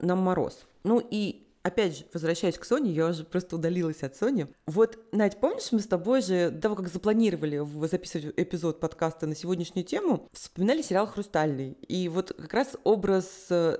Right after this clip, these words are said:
секс-работницы в этом сериале. Это свежий сериал, поясняю я тем, кто его не смотрел. И там одной из героинь становится девушка с трассы. Она не главная героиня, второстепенная, но такой важный образ.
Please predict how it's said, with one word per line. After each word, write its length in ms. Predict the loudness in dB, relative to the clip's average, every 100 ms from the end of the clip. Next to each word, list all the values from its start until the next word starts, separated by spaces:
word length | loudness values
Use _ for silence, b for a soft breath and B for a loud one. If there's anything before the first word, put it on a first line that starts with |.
| -2
секс-работницы 720 | -4 0 0 0 -2 -6 -4
в 60 |
этом 200 | -6 -6
сериале. 340 | -10 -4 0 2
Это 180 | 0 -2
свежий 600 | -4 0 0 0 -2 -4
сериал, 420 | -2 2 4 2
поясняю 720 | 0 2 2 2 0 2 0 B B -2
я 100 | 0
тем, 200 | 2 0
кто 160 | 0
его 120 | 0 2
не 120 | 0
смотрел. 480 | -2 -2 2 2 2
И 300 | 0 2 2 4
там 180 | 4 4
одной 360 | 2 2 2
из 80 | 0
героинь 320 | 0 0 0
становится 600 | -2 0 2 0 0 -2
девушка 320 | -2 -2 -4
с 40 | -6
трассы. 340 | 0 0 0
Она 140 | 0 2
не 100 | 2
главная 300 | 2 2 0
героиня, 380 | -2 -2 -2
второстепенная, 680 | -2 -2 -4 -4 -2 2 2
но 280 | 2 2 0
такой 260 | -2 -4 0
важный 340 | 0 0 -2
образ. 460 | 0 -2 -4 -6